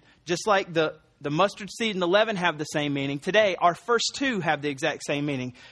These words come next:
The, the parable of the treasure and pearl, they virtually have the exact same meaning. And then we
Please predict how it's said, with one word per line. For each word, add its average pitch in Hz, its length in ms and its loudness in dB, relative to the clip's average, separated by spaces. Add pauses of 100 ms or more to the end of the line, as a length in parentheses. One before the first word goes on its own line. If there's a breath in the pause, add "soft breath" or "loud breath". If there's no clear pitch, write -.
(100)
The, 170 320 2
the 165 100 0
parable 196 380 0
of 165 80 0
the 156 100 -2
treasure 214 460 2
and 196 160 -2
pearl, 170 420 2 (220 loud breath)
they 202 120 4
virtually 226 520 2
have 202 220 4
the 190 80 2
exact 180 420 2
same 180 200 2
meaning. 160 280 -2
And 151 100 -4
then 180 140 2
we 175 140 0